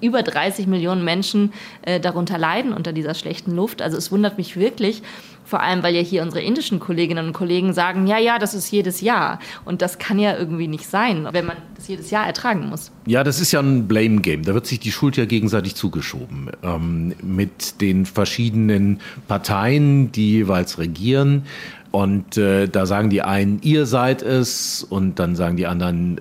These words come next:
Speaker 2: „Nein, ihr seid's.“ Und, äh, so wird sich die Schuld hin und her geschoben.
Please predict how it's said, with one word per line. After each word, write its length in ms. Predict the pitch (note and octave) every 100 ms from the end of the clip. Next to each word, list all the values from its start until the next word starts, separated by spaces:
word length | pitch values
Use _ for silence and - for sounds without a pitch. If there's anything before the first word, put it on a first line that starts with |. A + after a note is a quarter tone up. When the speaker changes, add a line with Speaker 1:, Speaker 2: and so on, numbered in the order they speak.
| -
Speaker 2:
„Nein, 380 | G2 A2 B2 -
ihr 240 | B2+ C3
seid's.“ 680 | G2+ G#2+ A2 A2+ - - -
Und, 400 | G2+ G2+ G2 -
äh, 80 | G#2
so 220 | G2 B2
wird 120 | D#3+
sich 140 | E3 D3
die 140 | B2
Schuld 280 | - D3 C#3+
hin 160 | - C3
und 140 | A#2+
her 160 | B2+ B2+
geschoben. 540 | A#2 - F2 D#2 D#2